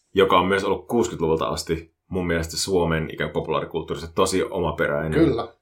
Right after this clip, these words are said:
Speaker 1: Ja mä voin vaan kuvitella, että minkälaista sen elämä on ollut vaikka seitkytluvulla,
Speaker 2: Mm.
Speaker 1: vielä kahdeksankymmentäluvulla, milloin on ollut aika ankea ja
Speaker 2: Mm.
Speaker 1: niinku normatiivista toimintaa.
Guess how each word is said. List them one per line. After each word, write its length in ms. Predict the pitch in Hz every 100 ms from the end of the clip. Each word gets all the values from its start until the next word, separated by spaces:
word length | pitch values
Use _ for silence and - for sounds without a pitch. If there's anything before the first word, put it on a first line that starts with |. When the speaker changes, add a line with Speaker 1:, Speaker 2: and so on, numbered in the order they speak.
| _
Speaker 1:
Ja 260 | 87 85 - _ 80
mä 120 | 104
voin 140 | 117
vaan 140 | 104 101
kuvitella, 280 | 117 107 90
että 100 | 98
minkälaista 480 | 98 90 82 82 87
sen 260 | 101 90
elämä 280 | 73 78 69
on 20 | 69
ollut 160 | 71
vaikka 200 | 71 76
seitkytluvulla, 840 | - 90 80 87 - 80 80 82 73
Speaker 2:
Mm. 40 | 151 151 -
Speaker 1:
vielä 120 | 85
kahdeksankymmentäluvulla, 540 | 92 82 - 82 80
milloin 240 | 78 80 80
on 100 | 80 80
ollut 300 | 80 - _ _
aika 280 | 135 127 - -
ankea 460 | 85 82 80 76 73
ja 180 | 76 76
Speaker 2:
Mm. 80 | 76
Speaker 1:
niinku 220 | 85 78 80 80 - _
normatiivista 840 | 90 104 92 78 80 80 80 73 -
toimintaa. 640 | 78 78 78 78 82